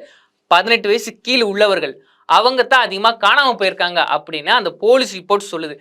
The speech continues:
அப்ப இதெல்லாம் பார்க்கும்போது என்ன தெரிய வருதுன்னு பாத்தீங்கன்னா, டெல்லியில பெண்களுக்கும் சரி, முக்கியமா பெண்களுக்கு பாதுகாப்பு இல்ல,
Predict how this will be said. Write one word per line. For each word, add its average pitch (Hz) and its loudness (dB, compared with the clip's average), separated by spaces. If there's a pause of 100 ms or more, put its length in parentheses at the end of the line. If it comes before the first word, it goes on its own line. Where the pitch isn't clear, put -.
(220)
அப்ப 196 0
இதெல்லாம் 240 2
பார்க்கும்போது 240 2
என்ன 208 0
தெரிய 208 0
வருதுன்னு 180 -2
பாத்தீங்கன்னா, 139 -4 (600)
டெல்லியில 277 4 (100)
பெண்களுக்கும் 285 0
சரி, 208 0 (560)
முக்கியமா 185 -2
பெண்களுக்கு 240 2
பாதுகாப்பு 214 2
இல்ல, 180 4